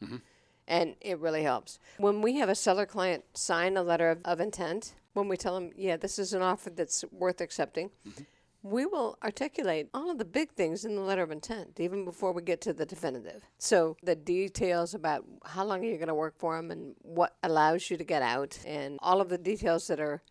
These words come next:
Speaker 2: significant to the deal, we're gonna articulate in that letter of intent so that when it gets down to the definitive, it's just a further specification of those same things.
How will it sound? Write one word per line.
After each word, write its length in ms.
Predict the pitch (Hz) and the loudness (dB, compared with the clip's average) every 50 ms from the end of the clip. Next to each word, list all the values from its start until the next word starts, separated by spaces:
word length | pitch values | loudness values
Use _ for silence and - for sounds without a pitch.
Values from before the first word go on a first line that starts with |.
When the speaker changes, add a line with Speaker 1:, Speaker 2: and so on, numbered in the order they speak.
| _ _ _ | _ _ _
Speaker 2:
significant 720 | - - - 214 190 180 190 208 220 202 214 - 214 180 160 | -6 -4 0 0 0 0 4 4 4 4 4 2 0 -2 0
to 80 | - 165 | -2 -4
the 80 | 147 | -4
deal, 320 | 147 160 147 135 131 175 - _ - - _ - | -2 -2 -2 -2 -2 -4 -6 _ -20 -20 _ -6
we're 100 | 208 220 | 0 0
gonna 180 | 262 220 - - _ _ _ - | 2 0 0 -4 _ _ _ 2
articulate 680 | 202 202 - - - 214 - - 196 160 160 151 139 156 | 2 2 2 0 -2 -2 0 2 2 4 4 4 2 0
in 120 | 180 180 | -2 0
that 200 | 165 151 - 151 | 0 -2 0 2
letter 180 | 165 165 165 160 | 2 2 2 2
of 60 | 160 | 2
intent 360 | 165 175 160 196 156 113 139 | 0 -2 -2 -4 -6 -4 -4
so 140 | - - 170 | -2 -2 0
that 120 | 156 139 117 | 0 0 -2
when 120 | 175 180 | -2 -2
it 80 | 170 160 | -2 -2
gets 160 | 180 170 - - | -4 -6 -6 0
down 300 | 220 226 233 247 262 247 | 2 4 4 4 2 0
to 140 | - - | -4 -2
the 100 | 175 180 | 0 0
definitive, 480 | 170 185 185 - 185 170 175 170 180 139 | 0 0 0 0 0 0 2 0 0 -2
it's 140 | 147 175 - | -2 -6 -4
just 280 | 180 180 170 - - | -4 -4 -4 -2 0
a 180 | 180 156 143 - - | 2 2 2 0 0
further 440 | - 190 190 175 180 160 165 170 - | 2 2 2 4 2 0 0 -2 -4
specification 800 | - - - - 185 185 - - 202 208 208 - 156 - - 170 | -10 -10 2 4 4 4 4 0 -4 -2 0 0 -2 -2 -4 -6
of 60 | 131 | -2
those 200 | 156 143 151 151 | -2 -2 -2 0
same 280 | - - 175 165 160 202 | -2 -2 -2 -2 -2 -4
things. 460 | - 131 82 85 - - - - - | -6 -8 -8 -8 -10 -14 -20 -20 -20